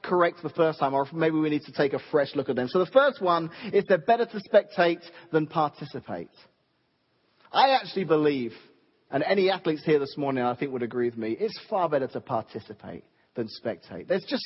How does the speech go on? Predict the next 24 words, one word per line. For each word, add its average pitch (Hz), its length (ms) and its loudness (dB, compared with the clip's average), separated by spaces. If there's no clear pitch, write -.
something 190 360 0
about 143 360 -2
being 147 400 0
in 139 380 0
the 120 180 -2
game. 107 460 -8
And 214 120 4
you 240 60 2
know, 247 240 2
it 269 120 4
is 269 180 0
true, 247 240 4
I, 202 200 2
I 208 140 4
did 247 240 0
quote 254 380 4
accurately 196 520 0
a 160 80 2
story 226 360 2
from 185 120 -4
the 165 80 0
Bible 190 340 2
where 151 160 4
Jesus 190 460 -2